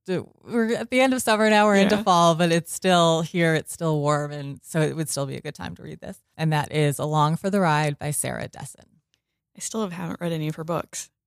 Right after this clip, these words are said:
Speaker 2: and that is wrong of me. <laughs>
Speaker 1: I don't know if I could bear it if you read one and didn't like it,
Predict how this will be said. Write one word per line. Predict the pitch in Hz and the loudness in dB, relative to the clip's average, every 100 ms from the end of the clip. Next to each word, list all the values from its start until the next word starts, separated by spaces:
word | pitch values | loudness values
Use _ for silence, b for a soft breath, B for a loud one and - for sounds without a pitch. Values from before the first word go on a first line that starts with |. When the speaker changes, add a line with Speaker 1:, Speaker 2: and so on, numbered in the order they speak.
| _ _ | _ _
Speaker 2:
and | 165 147 - | -10 -8 -8
that | - - - | -6 -8 -6
is | - 180 185 - _ _ _ _ _ | -6 -4 -6 -10 _ _ _ _ _
wrong | 170 165 185 | -10 -8 -8
of | 214 262 | -8 -12
me. | 339 - - 214 | -12 -12 -14 -16
<laughs> | _ _ | _ _
Speaker 1:
I | 202 | -20
don't | 226 | -18
know | 254 | -16
if | 226 | -14
I | |
could | 214 196 | -10 -6
bear | 170 180 | -2 -2
it | 165 | -2
if | 147 | -8
you | 151 | -14
read | 147 147 | -14 -12
one | 139 135 | -12 -14
and | 135 | -16
didn't | 139 131 | -18 -20
like | - 147 | -20 -20
it, | _ | _